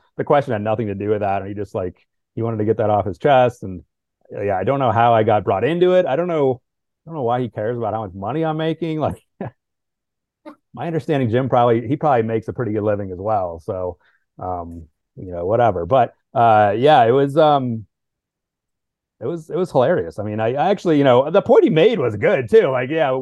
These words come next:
if somebody's trying to, like, assign credit or blame in his own defense, like, it's pretty difficult. Uh, I generally, like, even though I know Jim Boeheim is probably, like, if not anti-analytics, he definitely doesn't care about analytics. Um, I generally find a lot of what he says, like, you know,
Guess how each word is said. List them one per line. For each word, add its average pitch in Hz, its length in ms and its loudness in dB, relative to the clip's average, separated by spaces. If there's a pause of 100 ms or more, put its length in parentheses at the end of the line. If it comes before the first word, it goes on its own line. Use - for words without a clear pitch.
if 135 140 -10
somebody's 214 380 -2
trying 151 240 -4
to, 135 60 -2
like, 113 180 -2
assign 123 300 -6
credit 127 300 -4
or 101 100 -8
blame 117 280 -6
in 107 60 -10
his 107 120 -10
own 117 140 -10
defense, 98 380 -8
like, 101 140 -2
it's 151 100 -4
pretty 208 200 0
difficult. 117 500 -2 (440)
Uh, 98 360 -2 (280)
I 147 140 -4
generally, 185 400 4
like, 107 220 4 (520)
even 226 200 0
though 220 100 8
I 175 120 8
know 180 440 6
Jim 156 300 -4
Boeheim 147 340 0
is 117 160 -6 (140)
probably, 165 480 -4
like, 113 240 0 (580)
if 147 160 -10
not 127 180 -4
anti-analytics, 110 800 2
he 110 60 -4
definitely 156 220 -2
doesn't 127 160 -2
care 135 180 -2
about 90 220 -4
analytics. 87 500 -10 (460)
Um, 98 180 -4
I 113 80 -4
generally 165 300 -2
find 120 320 2
a 113 40 0
lot 110 200 2
of 101 60 -2
what 104 100 0
he 98 80 -2
says, 95 400 -6
like, 87 280 -12 (380)
you 147 180 -8
know, 90 240 -6